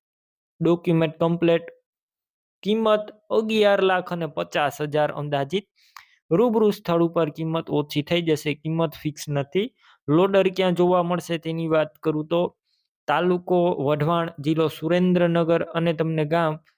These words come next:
ભડિયાદ ગામે જોવા મળશે. લોડર લેવું હોય તો દિનેશભાઈના નંબર કઈ રીતના મેળવવા?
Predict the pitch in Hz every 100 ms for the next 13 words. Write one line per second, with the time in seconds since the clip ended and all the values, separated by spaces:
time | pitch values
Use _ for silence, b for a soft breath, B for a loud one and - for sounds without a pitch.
0 | _ _ _ 135 165 185 175 147 147 147
1 | 143 139 147 147 151 156 214 240 _ _
2 | - 131 151 202 196 185 190 190 185 185
3 | 180 175 165 165 165 - 160 160 156 147
4 | 156 160 156 160 160 160 - 147 135 147
5 | 160 131 120 151